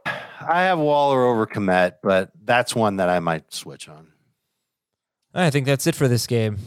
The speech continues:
Speaker 2: Minnesota at Green Bay. Oh, here's c-, two stats of the game.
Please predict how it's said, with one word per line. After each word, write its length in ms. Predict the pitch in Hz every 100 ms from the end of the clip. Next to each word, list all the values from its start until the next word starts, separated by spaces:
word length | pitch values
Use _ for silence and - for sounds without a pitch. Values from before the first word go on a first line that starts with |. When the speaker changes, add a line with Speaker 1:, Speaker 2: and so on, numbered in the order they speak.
| - - - _ _ _ _ _ _ _ _
Speaker 2:
Minnesota 500 | 160 208 - 214 208
at 180 | 202 202
Green 240 | 208 214
Bay. 420 | 196 214 139 110 - _ _ _ _ _ _ _ _ _ _ _ _ _ _ _
Oh, 200 | 170 135
here's 380 | 123 151 123 -
c-, 100 | -
two 160 | - 196
stats 360 | - 175 170 175
of 120 | 143
the 60 |
game. 340 | 131 120 104